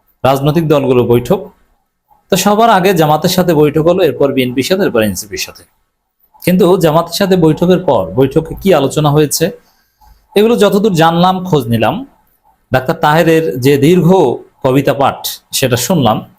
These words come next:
তাতে মনে হয়েছে এই বৈঠক ব্যর্থ, এই বৈঠকের কোনো আউটকাম নাই।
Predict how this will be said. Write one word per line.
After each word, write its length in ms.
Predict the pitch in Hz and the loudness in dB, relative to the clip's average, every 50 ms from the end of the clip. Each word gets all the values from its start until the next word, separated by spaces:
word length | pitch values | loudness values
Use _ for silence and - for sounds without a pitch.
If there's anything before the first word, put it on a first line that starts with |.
| _ _ _ _ _ _ _ _ | _ _ _ _ _ _ _ _
তাতে 160 | - 143 170 | -4 -2 0
মনে 180 | 165 160 160 180 | 0 2 2 4
হয়েছে 380 | 180 190 208 190 - - 214 | 4 4 2 0 0 0 0
এই 160 | 196 135 147 139 | 0 0 0 2
বৈঠক 340 | 131 143 143 139 - - | 2 0 0 0 -2 -4
ব্যর্থ, 460 | 160 131 107 101 98 90 - - - - _ _ _ _ _ _ _ _ _ _ _ _ _ _ _ - - | -4 -4 -4 -4 -4 -6 -10 -20 -20 -20 _ _ _ _ _ _ _ _ _ _ _ _ _ _ _ -8 -4
এই 80 | 156 143 | -2 0
বৈঠকের 440 | 123 160 165 160 165 175 190 202 185 | 2 2 2 2 0 0 0 0 0
কোনো 180 | 190 190 156 | 0 0 0
আউটকাম 400 | 123 123 123 123 - - 110 101 | 0 0 -2 -2 -4 -4 -2 -2
নাই। 180 | 95 87 80 | -2 -4 -6